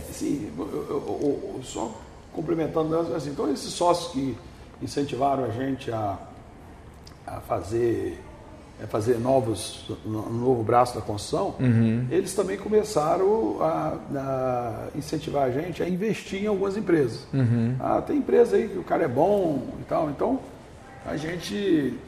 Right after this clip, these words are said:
Speaker 1: tem uma empresa de investimento que a gente investe e apoia uma série de empresas.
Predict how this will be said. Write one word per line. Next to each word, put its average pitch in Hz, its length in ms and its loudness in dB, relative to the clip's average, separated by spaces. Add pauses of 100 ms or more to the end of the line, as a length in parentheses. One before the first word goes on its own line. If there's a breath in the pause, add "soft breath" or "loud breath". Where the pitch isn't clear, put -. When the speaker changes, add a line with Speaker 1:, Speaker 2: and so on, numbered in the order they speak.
(260)
Speaker 1:
tem 147 80 0
uma 147 140 2
empresa 147 300 2
de 151 100 -2
investimento 170 720 -2
que 208 80 0
a 196 40 2
gente 180 320 -4
investe 170 460 -2
e - 60 2
apoia 190 460 0
uma 175 220 -2
série 190 360 2
de 165 120 -4
empresas. 135 520 0